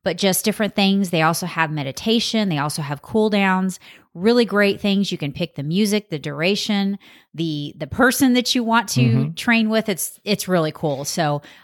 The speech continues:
Speaker 1: uh, that has been fun the last couple weeks, uh, of what we've been
Speaker 2: That
Speaker 1: doing
Speaker 2: has been.
Speaker 1: here.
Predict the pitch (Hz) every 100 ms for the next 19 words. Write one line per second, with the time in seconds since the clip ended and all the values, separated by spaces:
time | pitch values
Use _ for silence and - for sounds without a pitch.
0 | - 151 151 156 226 294 240 208 190 -
1 | 226 208 180 160 156 - 165 165 160 151
2 | - 165 147 147 143 139 147 160 151 170
3 | 156 139 139 - 160 135 139